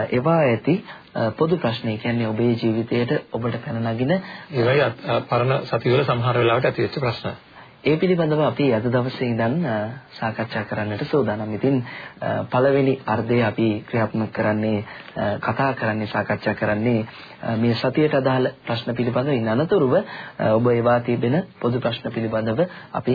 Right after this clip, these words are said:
Speaker 1: අ, කතා කරන්නට සූදානම්. ඒ වගේම තමයි ඔබටත්, අ, ඔබේ ගැටලු යොමු කරන්නට පුළුවන් WhatsApp, ඒ වගේම Viber,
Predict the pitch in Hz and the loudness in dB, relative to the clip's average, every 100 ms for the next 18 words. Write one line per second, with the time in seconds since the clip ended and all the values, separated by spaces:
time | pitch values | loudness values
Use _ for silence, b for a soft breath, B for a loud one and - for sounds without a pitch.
0 | - - 113 107 123 113 101 113 101 104 | -2 -4 -4 -2 -4 -2 -2 -4 -4 -2
1 | 151 175 110 107 110 B B - 123 143 | 0 2 2 0 -6 B B -4 0 2
2 | 180 175 156 151 165 131 139 143 - 120 | 2 2 2 4 4 2 2 -2 -2 -2
3 | 110 113 110 113 113 110 120 110 107 113 | 0 -2 -2 -2 0 0 0 0 -2 -2
4 | 110 104 110 110 113 139 120 104 - - | -4 -4 -4 -2 0 0 -2 -4 -4 -2
5 | 135 131 B B - 110 107 113 120 110 | -2 -2 B B -2 0 2 2 2 2
6 | 107 117 170 | 2 2 0